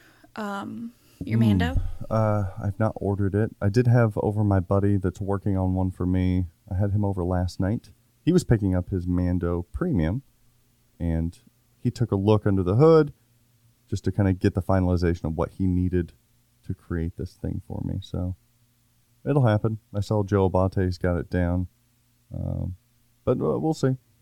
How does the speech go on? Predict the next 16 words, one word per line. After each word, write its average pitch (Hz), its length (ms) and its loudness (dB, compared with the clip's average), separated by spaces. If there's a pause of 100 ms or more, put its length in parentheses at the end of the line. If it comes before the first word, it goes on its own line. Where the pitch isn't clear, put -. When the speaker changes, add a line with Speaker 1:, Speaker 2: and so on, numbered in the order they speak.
(280)
Speaker 2:
Uh, 104 160 0 (160)
Speaker 1:
Yeah. 381 80 -18 (240)
Speaker 2:
it's 120 120 -4
gonna 143 200 6
work. 95 260 4 (100)
I'm 101 80 2
gonna 107 140 6
have 104 220 6
it - 100 0
in 87 60 -2
my 82 160 0
game 90 320 2
at - 80 -6
some 92 220 0
point, - 300 -8 (220)
but - 180 -8